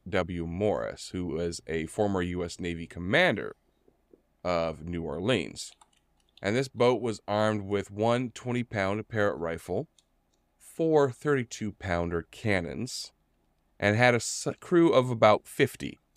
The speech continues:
And this boat actually participated in a number of other historic naval battles, such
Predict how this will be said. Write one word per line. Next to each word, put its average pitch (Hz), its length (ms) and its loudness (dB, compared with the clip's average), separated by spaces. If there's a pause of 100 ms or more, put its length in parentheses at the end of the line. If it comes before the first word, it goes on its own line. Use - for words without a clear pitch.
(640)
And 104 320 6
this 151 160 2
boat 277 540 4
actually 120 1120 4 (180)
participated 110 680 0
in 110 40 0
a 107 100 2
number 135 380 4
of 120 180 4 (160)
other 180 340 8
historic 98 500 0
naval 87 680 0
battles, - 720 -4 (460)
such - 400 4